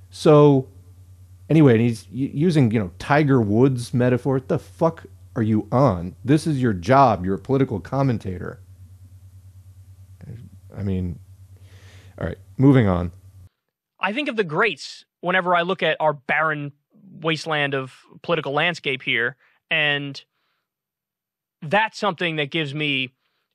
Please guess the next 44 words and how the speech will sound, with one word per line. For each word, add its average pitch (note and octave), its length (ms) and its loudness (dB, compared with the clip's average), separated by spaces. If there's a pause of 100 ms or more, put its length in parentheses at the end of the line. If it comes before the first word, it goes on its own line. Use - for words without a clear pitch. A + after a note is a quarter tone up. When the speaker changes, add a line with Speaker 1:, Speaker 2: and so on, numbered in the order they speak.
Speaker 2:
uh, C3+ 300 -2
you E3+ 100 -8
know, D#3 80 -2
the C#3+ 80 -4
strength D#3+ 540 -4 (480)
to - 80 -18
keep F#3 240 -6
going. E3 340 0
If, F#3+ 220 -4
if B3 140 -4
anything, C4+ 300 -4
I G3 60 -2
know A#3+ 100 0
it C#4 60 -4
sounds A#3 220 -2
weird, E3 360 -4
but C#3 180 -6
it's - 180 -2
almost C#4 140 -4
like A3 100 -4
you F#3+ 80 -6
view G3+ 140 -2
it A3+ 60 2
as F#3 100 0
an F#3 60 -2
opportunity. F#3 680 -6 (440)
"Oh, C4 100 2
you're B3+ 140 0
making C#4 220 -2
it A#3+ 80 -2
harder D#4+ 300 0
for F3 140 -4
me. C3 240 -10 (480)
Great. F4 420 -2 (800)
Time G#3 180 -2
to G#3+ 60 -4
work G#3 180 2
even G3+ 160 0
harder F#3 380 2 (280)
and F3 120 -2
eventually D3+ 320 0
kick D3 200 -6
your C#3+ 120 2
ass." - 400 -4